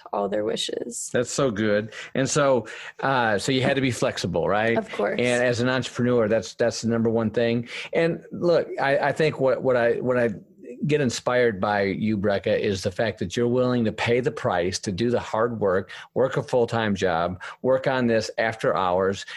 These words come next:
Speaker 2: and d-, develop things. And, and I know that, you know, you've hired people for tutors and stuff like that, and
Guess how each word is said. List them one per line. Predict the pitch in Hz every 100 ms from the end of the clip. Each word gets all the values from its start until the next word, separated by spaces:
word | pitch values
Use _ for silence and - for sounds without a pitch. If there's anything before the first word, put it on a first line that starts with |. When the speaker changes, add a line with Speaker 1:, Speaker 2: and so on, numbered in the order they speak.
| -
Speaker 2:
and | - 123 107 104 95
d-, | - 113
develop | 113 117 120
things. | - 120 117 110
And, | 101 - - -
and | 123
I | 123
know | 120 123
that, | 107 -
you | 117
know, | 107
you've | 98 104
hired | 95 117 117 95
people | 120 110 104
for | -
tutors | 95 123 113 110 107 104
and | 98
stuff | 117 104
like | 110 -
that, | 104 104
and | 98